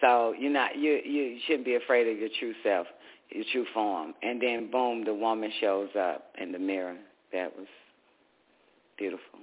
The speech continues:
powerful. Saw her. She was staring back at me. My true form wasn't staring back at me,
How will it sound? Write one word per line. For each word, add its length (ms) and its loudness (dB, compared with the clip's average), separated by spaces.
powerful. 580 -2
Saw 180 2
her. 80 -2
She 60 2
was 200 -4
staring 340 -2
back 240 2
at 180 -6
me. 160 -12
My 220 4
true 220 4
form 420 6
wasn't 380 4
staring 380 6
back 280 6
at 120 -2
me, 300 -10